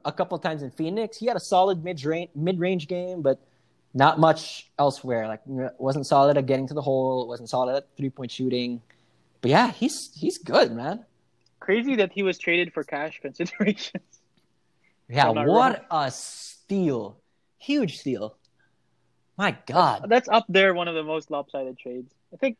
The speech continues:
Speaker 1: Yeah.
Speaker 2: Yeah.
Speaker 1: Yeah. Whoever, whoever traded him, was it, was it Phoenix?
Speaker 2: I think it was. I think it was.
Speaker 1: Yeah, you fucked up, Phoenix. Could have gotten someone else. Damn.
Speaker 2: That's the twi-, they, they already
Speaker 1: What a
Speaker 2: fucked
Speaker 1: waste.
Speaker 2: up twice in this pod.
Speaker 1: Yeah,
Speaker 2: Or
Speaker 1: what a waste. Yep,
Speaker 2: <laughs>
Speaker 1: yep.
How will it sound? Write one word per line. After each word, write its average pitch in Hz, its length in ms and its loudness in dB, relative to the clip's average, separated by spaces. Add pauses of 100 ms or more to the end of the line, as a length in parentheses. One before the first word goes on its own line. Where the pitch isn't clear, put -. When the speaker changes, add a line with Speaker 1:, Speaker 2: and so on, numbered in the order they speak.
(100)
Speaker 1:
Yeah. 123 240 2
Speaker 2:
Yeah. 120 140 -6 (240)
Speaker 1:
Yeah. 123 300 0 (440)
Whoever, 160 640 0
whoever 190 260 -4
traded 196 280 -6
him, 202 180 -6
was 170 160 -6
it, 269 140 -12
was 202 120 -4
it 269 140 -6
Phoenix? 254 540 -8 (460)
Speaker 2:
I 165 60 -6
think 214 160 2
it 175 40 8
was. 147 340 4
I 143 80 -4
think 143 160 -10
it 127 40 -8
was. 117 200 -10 (760)
Speaker 1:
Yeah, 147 160 4
you 131 100 2
fucked 165 300 2
up, - 180 2
Phoenix. 120 380 -12 (460)
Could 160 100 0
have 139 100 -4
gotten 156 260 2
someone 139 280 -2
else. 120 300 -6 (640)
Damn. 139 260 2
Speaker 2:
That's 214 140 0
the 202 60 -4
twi-, 247 340 6
they, 196 180 6
they 185 140 4
already 185 240 0
Speaker 1:
What 135 100 2
a 143 40 2
Speaker 2:
fucked 139 80 2
Speaker 1:
waste. 127 260 0
Speaker 2:
up - 20 -20
twice 160 260 -2
in 151 100 -8
this 143 140 -14
pod. 139 300 -12 (360)
Speaker 1:
Yeah, 135 260 2 (140)
Speaker 2:
Or 151 100 -6
Speaker 1:
what 135 120 -2
a 131 40 -2
waste. 127 380 -2
Yep, 147 200 4 (100)
Speaker 2:
<laughs> - 80 -20
Speaker 1:
yep. 139 320 -2